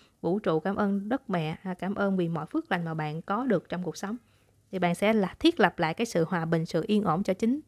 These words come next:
tâm hồn của mình. Và mình thấy các bạn sẽ có được những cơ hội gia tăng được cái trí tuệ, ha, và cái sự sâu sắc của mình. Các bạn có thể nhìn xa được cái bức màn ảo ảnh.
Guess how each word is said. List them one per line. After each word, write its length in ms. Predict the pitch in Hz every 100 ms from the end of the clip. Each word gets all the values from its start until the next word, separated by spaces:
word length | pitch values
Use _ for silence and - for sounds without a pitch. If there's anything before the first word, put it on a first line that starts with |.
| -
tâm 200 | 190 185
hồn 140 | 160
của 140 | - 170
mình. 180 | 185 - - _ _ _ _ _ _ _ _ _ _ _
Và 200 | 220 208
mình 120 | 208
thấy 120 | 214 240
các 100 | 269
bạn 140 | 202
sẽ 140 | 208
có 240 | 208 233 285
được 140 | 220
những 260 | 185 190 240
cơ 180 | 247 226
hội 380 | 208 175 175 170 _ _ - - - _ _ _ _ _ _ _ _ _ _ _ _ _ _ _ _ _ _ 220
gia 220 | 226 233
tăng 280 | 226 226 220
được 200 | 175 -
cái 320 | 214 262 294
trí 160 | 294 311
tuệ, 380 | - 196 165 175 -
ha, 280 | - 208 208 196
và 120 | 170
cái 160 | 220
sự 180 | 233 170
sâu 200 | 165 214
sắc 240 | 202 262 -
của 120 | 170
mình. 220 | 185 156 - _ _ -
Các 60 |
bạn 160 | 254 180
có 100 | 220
thể 160 | 202 208
nhìn 220 | 202 180
xa 260 | - 208
được 120 | 196 165
cái 140 | 220
bức 200 | 254 -
màn 260 | 202 180 165
ảo 200 | 165 190
ảnh. 220 | 160